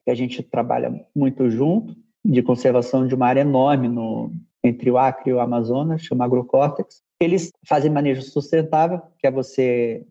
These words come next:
cortar madeira de lei certificado. E, gente, não é cortar madeira de lei, quando é certificado pelo F S C e tal, é uma poda, tá?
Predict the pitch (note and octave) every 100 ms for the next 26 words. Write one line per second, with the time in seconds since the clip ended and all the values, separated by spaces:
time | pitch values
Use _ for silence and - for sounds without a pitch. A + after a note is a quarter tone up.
0 | _ D3+ C3+ C#3 B2+ B2+ A#2+ A#2+ A#2+ A#2
1 | A2+ A#2 - - - A#2+ - A#2 C#3 D3+
2 | E3 - _ _ D#3 C#3 D#3 D3+ C3+ -
3 | - - D3 C#3 C#3+ C#3+ - - - -
4 | C3+ D#3 D#3+ D3+ D3+ C#3+ C3+ C3 D#3 C#3+
5 | - _ _ _ - C3+ C3+ C3 C3+ C3
6 | - B2 B2+ B2+ B2 A#2 _ - A#2 A#2
7 | A#2 A#2 - - - A#2+ A2+ C3 D3 _
8 | _ - C#3 F#3 - - D3+ C#3+ B2 -
9 | A#2+ C3